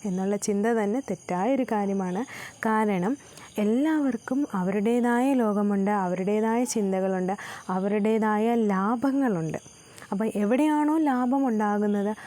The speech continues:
അവിടേക്കായിരിക്കും ഏത് വ്യക്തിയാണെങ്കിലും ഒന്ന് ചായുക. അപ്പം നമ്മൾ സൂക്ഷിച്ചിരിക്കുക. കാരണം നമ്മളൊരു വ്യക്തിയെ അധികമായി സ്നേഹിച്ചാൽ, അല്ലെങ്കിൽ നമ്മളൊരു കുടുംബത്തെ അധികമായി വിശ്വസിച്ച് കഴിഞ്ഞാൽ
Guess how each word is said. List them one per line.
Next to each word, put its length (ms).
അവിടേക്കായിരിക്കും 840
ഏത് 260
വ്യക്തിയാണെങ്കിലും 1040
ഒന്ന് 220
ചായുക. 580
അപ്പം 300
നമ്മൾ 580
സൂക്ഷിച്ചിരിക്കുക. 920
കാരണം 260
നമ്മളൊരു 280
വ്യക്തിയെ 480
അധികമായി 420
സ്നേഹിച്ചാൽ, 680
അല്ലെങ്കിൽ 280
നമ്മളൊരു 300
കുടുംബത്തെ 440
അധികമായി 460
വിശ്വസിച്ച് 540
കഴിഞ്ഞാൽ 420